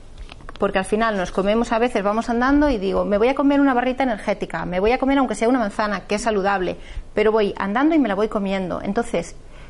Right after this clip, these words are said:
como estoy pensando en otras cosas y voy en movimiento, mi cuerpo no asimila que estoy alimentándome.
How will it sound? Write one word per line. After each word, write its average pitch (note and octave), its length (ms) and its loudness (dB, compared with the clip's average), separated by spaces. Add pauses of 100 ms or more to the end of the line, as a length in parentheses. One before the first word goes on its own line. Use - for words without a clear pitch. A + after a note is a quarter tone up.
(180)
como G3 240 2
estoy B3 180 -2
pensando C4+ 380 2
en B3 40 2
otras A3 280 -2
cosas C4 420 0
y F3 40 0
voy G3+ 200 2
en B3 80 4
movimiento, B3+ 640 2
mi A3 220 -2
cuerpo C#4 440 0
no A#3+ 140 2
asimila A#3+ 400 0
que G3 60 -8
estoy G3 260 2
alimentándome. E3+ 760 0